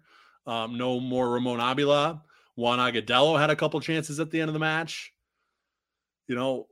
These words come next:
Emmanuel Reynoso wasn't short of chances tonight, but nothing could go in the back of the net. And if you look at the goal scoring for Minnesota this season, a lot of that load has been carried by Lod, no pun intended.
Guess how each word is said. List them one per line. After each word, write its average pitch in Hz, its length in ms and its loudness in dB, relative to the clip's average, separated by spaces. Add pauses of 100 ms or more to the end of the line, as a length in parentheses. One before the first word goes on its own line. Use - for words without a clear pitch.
(280)
Emmanuel 139 360 2
Reynoso 143 540 2
wasn't 160 260 2
short 156 200 0
of 139 80 -2
chances 156 400 -2
tonight, 156 360 -2
but - 180 -2
nothing 131 560 -4
could 123 140 -10
go 120 480 0 (240)
in 117 80 -8
the 113 60 -8
back 107 220 -2
of - 40 -20
the 104 80 -20
net. 104 200 -18 (640)
And 135 120 -4
if 139 100 -4
you 143 80 0
look 269 140 -2
at 254 80 -4
the 147 60 -2
goal 135 260 2
scoring 120 340 -4
for 110 100 -10
Minnesota 127 440 -2
this 113 180 -6
season, 123 460 -8 (520)
a 113 80 -10
lot 143 260 0
of 175 60 -6
that 156 240 2 (320)
load 156 460 4 (300)
has 120 160 -2
been 147 180 -4
carried 151 600 0
by 139 120 2
Lod, 185 340 2 (180)
no 120 160 -2
pun 139 160 0
intended. 139 420 -2